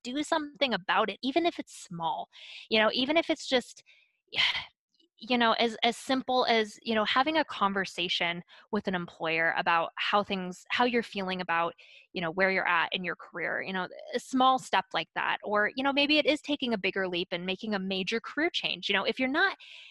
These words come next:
happy about it, if you're not happy with where you are, you don't have to settle, you know, just make one small movement forward,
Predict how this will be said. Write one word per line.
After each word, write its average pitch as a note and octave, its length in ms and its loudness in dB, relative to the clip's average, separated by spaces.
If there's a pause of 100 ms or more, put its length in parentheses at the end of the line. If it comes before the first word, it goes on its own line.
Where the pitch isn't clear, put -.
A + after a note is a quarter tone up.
(160)
happy C4+ 520 2
about E3 380 0
it, - 240 -2 (140)
if - 100 -8
you're B3+ 100 4
not C4+ 120 2
happy D4 320 2
with B3 100 -2
where G3 140 0
you F3+ 100 0
are, E3+ 180 2
you G#3 200 -8
don't B3 260 -10
have A3 240 -4
to F#3+ 100 -14
settle, A#2+ 480 -4 (200)
you G3 100 -4
know, F3+ 140 2
just G#3 200 -6
make A3+ 240 0 (240)
one B3+ 380 2
small G#3 640 2 (380)
movement G3+ 520 0
forward, F3 680 0